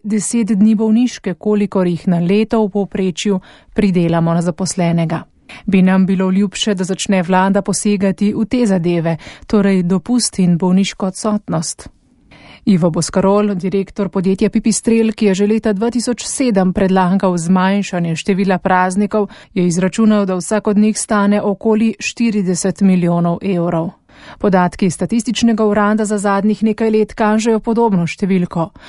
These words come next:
V povprečju namreč vsak delovni dan poveča ali pa zmanjša rast B D P-ja za nič cela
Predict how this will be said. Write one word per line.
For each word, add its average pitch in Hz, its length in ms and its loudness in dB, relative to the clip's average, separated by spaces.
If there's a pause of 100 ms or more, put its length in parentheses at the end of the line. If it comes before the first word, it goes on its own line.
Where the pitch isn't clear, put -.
(220)
V 220 100 -2
povprečju 254 520 0
namreč 220 360 2
vsak 214 320 -2
delovni 185 440 2
dan 180 340 2
poveča 196 640 0
ali 208 200 -2
pa 214 140 -2
zmanjša 185 540 2
rast 180 320 0
B 190 140 2
D 180 120 2
P-ja 180 360 0
za 175 160 -2
nič 185 280 0
cela 185 300 -2